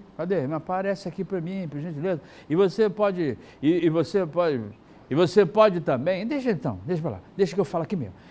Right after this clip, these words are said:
E, ou, ou você pode também ir lá no portal de notícias, M A dez ponto com ponto B R. É. E pode também e, e, e mandar um e-mail, se você quiser, se você preferir, B dois traço S L Z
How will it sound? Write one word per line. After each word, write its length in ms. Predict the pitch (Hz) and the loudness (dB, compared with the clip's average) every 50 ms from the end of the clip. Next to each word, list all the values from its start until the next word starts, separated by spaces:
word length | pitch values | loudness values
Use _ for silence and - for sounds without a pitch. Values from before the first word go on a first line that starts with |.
| - - | -16 -2
E, 140 | - 165 202 | 4 4 6
ou, 300 | 180 202 220 220 196 214 | 6 8 6 6 8 8
ou 60 | 214 190 | 6 8
você 260 | 196 190 - - 190 | 6 4 4 4 2
pode 240 | 185 - 208 196 165 | 4 4 2 2 4
também 380 | 185 170 165 175 202 196 185 | 2 0 0 0 -2 -2 -2
ir 20 | 180 | 0
lá 180 | 180 190 190 | 2 2 2
no 120 | 185 175 160 | 2 0 0
portal 340 | - 180 156 143 - 190 180 | 2 2 2 4 2 0 0
de 80 | 160 | 0
notícias, 600 | 170 165 135 - - 175 190 143 - 143 123 113 170 | -2 -4 -4 -4 -2 -2 -2 0 0 0 0 0 0
M 240 | 208 202 185 180 | 0 0 0 0
A 120 | 165 131 107 | 0 0 0
dez 300 | 104 123 185 185 - - | 0 2 2 2 0 -2
ponto 300 | - - 190 151 - 127 | -6 -6 -6 -6 -6 -8
com 200 | - - 202 190 | -2 -2 -2 0
ponto 300 | - - 190 175 - 196 | 0 0 0 0 0 0
B 140 | 160 147 135 | 2 4 6
R. 400 | 127 139 139 131 113 - 110 92 - - - - - - - - - - - | 8 8 8 6 4 0 -6 -14 -16 -20 -20 -20 -20 -20 -20 -20 -20 -10 -2
É. 220 | - 123 123 110 101 - - - - - | 0 2 2 2 0 -6 -16 -18 -10 -4
E 100 | - 370 | -4 -4
pode 320 | 349 - 466 453 415 392 | -2 0 -2 0 0 0
também 560 | - - 254 190 196 226 214 190 180 175 147 135 - | 0 0 0 2 2 2 0 0 0 -2 -2 -2 -2
e, 320 | 147 143 135 120 110 - - - - - | 0 0 0 0 0 -2 -6 -16 -12 -2
e, 120 | - 135 139 | 0 2 2
e 40 | 139 | 4
mandar 300 | 135 139 131 120 139 143 | 4 2 2 2 2 2
um 100 | 135 123 | 2 2
e-mail, 320 | 113 110 139 185 196 185 | -2 -2 -2 0 0 0
se 100 | - - | 0 -2
você 300 | 147 135 117 120 - 135 | -4 -4 -4 -4 -6 -8
quiser, 460 | 117 - - 113 104 104 143 180 175 143 | -8 -8 -10 -10 -8 -4 -2 -2 -2 -2
se 80 | 120 | -4
você 260 | 131 120 - - 135 | -6 -6 -2 -2 -2
preferir, 480 | 117 95 - 107 - - 127 123 156 180 | -2 0 -2 -6 -4 -4 -2 -2 0 0
B 180 | 165 147 139 117 | 0 0 0 0
dois 280 | 110 139 180 175 - | 0 0 0 -2 -2
traço 360 | - - 175 165 151 - - | -4 -4 -4 -4 -4 -2 -4
S 220 | 139 123 - - 156 | -4 -4 -2 -2 -2
L 180 | 135 117 107 107 | -2 -2 -2 -6
Z 280 | 95 110 147 180 180 | -4 0 2 2 2